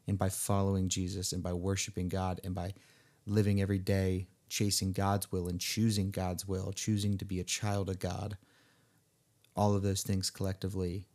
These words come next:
can allow the Holy Spirit to do his work through us, through humans, through people,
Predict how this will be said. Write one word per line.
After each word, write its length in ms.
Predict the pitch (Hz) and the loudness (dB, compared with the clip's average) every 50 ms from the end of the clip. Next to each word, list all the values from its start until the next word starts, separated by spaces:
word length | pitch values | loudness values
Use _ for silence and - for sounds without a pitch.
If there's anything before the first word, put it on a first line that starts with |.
| _ - - | _ -14 -6
can 320 | - 104 92 92 90 82 | -2 -2 0 0 -2 -4
allow 220 | - 92 92 95 95 | -4 -2 -2 -2 -2
the 100 | 90 92 | -2 -4
Holy 360 | 92 - 107 101 98 101 92 | -4 0 0 0 2 0 0
Spirit 540 | - - - - - 98 95 90 - - - | 0 -2 -4 -2 -2 -2 -2 -2 -4 -6 -6
to 100 | - 90 | -8 -8
do 340 | 98 - - 101 98 98 95 - _ _ _ _ _ _ _ _ _ _ _ _ _ | -6 -2 -2 0 0 0 -2 -6 _ _ _ _ _ _ _ _ _ _ _ _ _
his 240 | - 120 113 101 104 | 2 2 2 2 2
work 420 | 98 104 101 101 98 95 - - - - _ _ _ _ _ _ _ - | 0 0 2 2 2 0 -4 -12 -20 -20 _ _ _ _ _ _ _ -18
through 520 | - - - - 110 113 110 101 101 113 _ _ _ _ _ _ _ _ _ - - | -16 -12 -6 -2 0 2 2 2 0 -2 _ _ _ _ _ _ _ _ _ -4 -2
us, 400 | 104 101 98 - - - - - _ _ _ _ _ - | 0 0 0 -2 -4 -4 -6 -8 _ _ _ _ _ -8
through 140 | - 120 110 | -4 -2 -2
humans, 500 | 104 - - 107 98 95 92 92 92 - | -2 0 0 0 2 2 0 0 -2 -2
through 140 | - - 98 | -2 -4 -6
people, 480 | - - 104 98 - 98 92 92 92 | -4 -2 -4 -2 0 0 -2 -2 -4